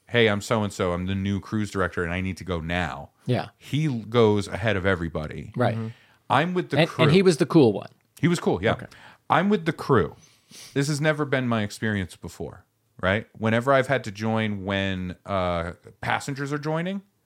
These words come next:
Speaker 1: I join with passengers, right?
Speaker 3: Mm-hmm.
Speaker 1: So I go through the process that you went through to go on your cruise.
Speaker 3: Mm-hmm.
Speaker 1: I'd be the guy standing behind you,
Speaker 3: Mm-hmm.
Speaker 1: secretly knowing I have to do shows on this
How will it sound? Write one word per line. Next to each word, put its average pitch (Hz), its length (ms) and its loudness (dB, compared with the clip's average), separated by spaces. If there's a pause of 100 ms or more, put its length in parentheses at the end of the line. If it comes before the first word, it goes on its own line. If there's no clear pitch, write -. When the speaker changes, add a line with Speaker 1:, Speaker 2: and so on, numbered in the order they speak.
(120)
Speaker 1:
I 107 140 2
join 107 340 0
with 95 260 -2
passengers, - 640 -8
right? 95 180 2
Speaker 3:
Mm-hmm. 131 220 -2
Speaker 1:
So - 160 0
I 123 80 4
go 123 180 -2
through 120 260 -4
the 107 200 2
process 113 580 0
that 95 180 -4
you 107 160 0
went 101 240 0
through 92 220 -4
to 90 60 0
go 87 180 2
on 85 140 0
your 80 100 -2
cruise. 76 360 -8
Speaker 3:
Mm-hmm. 139 260 -2
Speaker 1:
I'd 107 160 2
be 117 80 0
the 110 100 -2
guy 98 160 2
standing 92 400 -4
behind 117 500 -2
you, 76 380 -8
Speaker 3:
Mm-hmm. 120 340 -6 (460)
Speaker 1:
secretly 117 560 0
knowing 90 420 -2
I 98 140 0
have 95 220 -4
to - 80 -14
do 85 220 -8
shows 110 400 2
on 80 140 -4
this - 360 -14